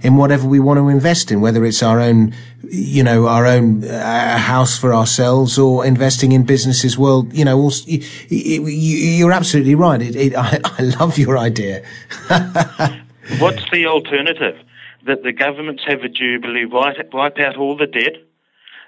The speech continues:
Speaker 2: uh, that there's no growth, that everyone walks around, you know, like the sugar bag years of the Great Depression, but not a zack in their pocket. Uh,
Speaker 1: And also,
Speaker 2: if
Speaker 1: governments will
Speaker 2: we've got
Speaker 1: do
Speaker 2: go-
Speaker 1: well. Sorry, Nick, to interrupt you, but the,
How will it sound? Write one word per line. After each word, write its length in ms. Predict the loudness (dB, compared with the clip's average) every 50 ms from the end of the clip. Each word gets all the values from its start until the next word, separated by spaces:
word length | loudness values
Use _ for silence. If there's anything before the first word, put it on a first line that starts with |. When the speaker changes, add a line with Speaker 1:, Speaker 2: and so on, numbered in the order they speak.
| -10 -6
Speaker 2:
uh, 480 | -6 -4 -4 -4 -4 -4 -6 -6 -6 -4
that 160 | -4 -4 -4 -4
there's 220 | -6 -8 -8 -8
no 260 | -6 -4 -2 -2 -2 -2
growth, 360 | -2 -2 0 0 0 -2 -4 -8 -8
that 140 | -8 -8 -6 -6 -6
everyone 580 | -6 -4 -4 -4 -6 -4 -4 -6 -6 -6 -4
walks 280 | -2 -2 -2 -2 -2 -6 -6
around, 560 | -4 -2 0 0 0 -2 -4 -6 -10 -14 -18 -20 -20 -20 -20 -20 _ _ -14
you 80 | -10
know, 120 | -8 -6 -6 -6 -8 -12 -18 -20 -20 -20 -18 -10 -4
like 180 | -4 -2 -2
the 80 | -2 -2
sugar 300 | -2 -2 -2 -2 -2 -4
bag 300 | -4 -2 -2 -2 -2 -4
years 420 | -6 -6 -4 -2 -2 -2 -2 -4 -8
of 80 | -10
the 80 | -12 -10
Great 300 | -6 -4 -4 -4 -4 -8
Depression, 680 | -14 -14 -8 -6 -4 -4 -4 -6 -8 -10 -14 -16 -18 -12
but 200 | -10 -10 -10 -10
not 200 | -10 -8 -6 -4
a 120 | -4 -4 -4
zack 280 | -4 -4 -4 -4 -6
in 100 | -10 -8
their 140 | -6 -6 -6
pocket. 420 | -6 -2 -4 -4 -2 -2 -6 -8 -8 -10 _ _ _ _ _ -20 _ _ -20 -20 -20 -20 -20 -14 -10
Uh, 500 | -6 -4 -2 -2 0 0 -2 -2 -2 -4 -6 -10 -20 -20 -12 -4 2
Speaker 1:
And 100 | 4 4
also, 280 | 4 4 4 2 2
Speaker 2:
if 40 | 2
Speaker 1:
governments 400 | 4 2 2 4 4 2 4 4
will 80 | 2 2
Speaker 2:
we've 60 | 4
got 60 | 4
Speaker 1:
do 60 | 4
Speaker 2:
go- 60 | 4 4
Speaker 1:
well. 280 | 4 4 2 2 0 -2
Sorry, 340 | 0 2 2 4 4 4
Nick, 320 | 2 2 0 -2 -4 -4 0
to 140 | 2 2 2
interrupt 400 | 2 2 2 0 0 0 -2 -2
you, 100 | -2 0
but 180 | 0 0 0 0
the, 220 | 0 0 -2 -4